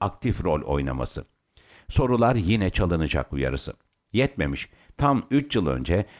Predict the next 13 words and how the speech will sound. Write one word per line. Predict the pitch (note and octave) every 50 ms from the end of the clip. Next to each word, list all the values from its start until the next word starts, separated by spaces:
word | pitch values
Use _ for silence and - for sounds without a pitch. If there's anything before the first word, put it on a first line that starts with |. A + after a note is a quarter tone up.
| - -
D | D#2+ D#2 G#2+ A2+ A2+ G#2+
D | C3 B2 -
K'ya | - B2 A2 A2 A#2 A2+ G#2 F#2+ - -
bugün | E2 F2+ C3 C#3 A#2 B2 G2+ F2 -
olacakları | - A#2+ B2 B2 - A#2 G#2 - - G#2+ F2+ F2 F2
da | G2 G#2 F2 E2
haber | D#2 C#2+ D#2+ C#2 B1+ B1+
vermiş. | C2 A#1+ G#1+ - - - - - _ _ _ _ _ _ _ -
Ö | E2+ F2+
S | - - G#2 E2
Y | D2 C#2+ C#2+
M | C#2+ F2 A2 G#2+
sınavlarında | - - G2 F2 D#2 D#2 D#2 D2+ C#2+ C#2+ C2+ B1+ A#1+ D2 D#2+